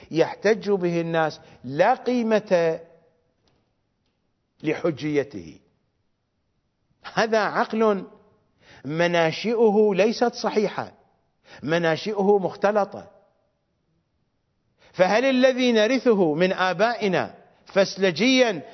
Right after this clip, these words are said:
أو سيكولوجياً نرث شيئاً صحيحاً؟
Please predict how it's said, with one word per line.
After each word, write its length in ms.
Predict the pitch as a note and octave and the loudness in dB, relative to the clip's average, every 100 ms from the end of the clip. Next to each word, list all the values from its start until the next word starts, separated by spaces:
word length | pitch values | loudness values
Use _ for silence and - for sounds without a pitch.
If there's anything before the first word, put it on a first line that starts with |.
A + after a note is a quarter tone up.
| - G3 | -2 0
أو 120 | F#3+ | 0
سيكولوجياً 1080 | - F#3 - F#3 F#3 F3 D#3 B3 A#3+ C#3+ - - _ _ _ _ _ _ _ _ _ _ _ _ _ _ _ _ _ _ _ _ _ _ _ _ _ _ _ _ _ _ _ _ _ _ _ _ - | 2 0 2 2 4 2 2 2 2 0 -6 -18 _ _ _ _ _ _ _ _ _ _ _ _ _ _ _ _ _ _ _ _ _ _ _ _ _ _ _ _ _ _ _ _ _ _ _ _ -4
نرث 480 | F#3+ A#3 C#4 A#3 A#3+ | 0 2 2 0 0
شيئاً 440 | C4 B3+ A3 A3+ | 2 2 2 -2
صحيحاً؟ 580 | A3 G3+ A#3+ G3 B2 | 0 0 0 -2 -6